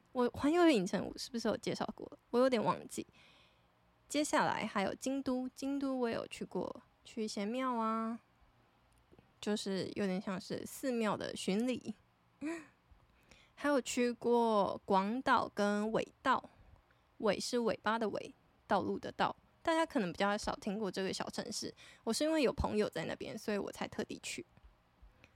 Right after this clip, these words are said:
但后来发现，哦，尾道其实是一个很值得去玩，而且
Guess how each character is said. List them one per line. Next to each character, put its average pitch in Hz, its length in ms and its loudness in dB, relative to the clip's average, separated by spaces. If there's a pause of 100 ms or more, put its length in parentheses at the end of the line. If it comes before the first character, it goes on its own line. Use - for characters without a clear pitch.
但 311 140 2
后 285 160 6
来 - 80 8
发 208 160 2
现， 220 240 -2 (140)
哦， 226 60 -6 (400)
尾 226 200 2
道 302 200 4
其 277 200 2
实 226 80 4
是 254 180 -2
一 254 120 2
个 240 180 0
很 240 340 2
值 220 200 0
得 247 120 4
去 247 160 -4
玩， 185 300 2
而 - 80 -2
且 - 260 -2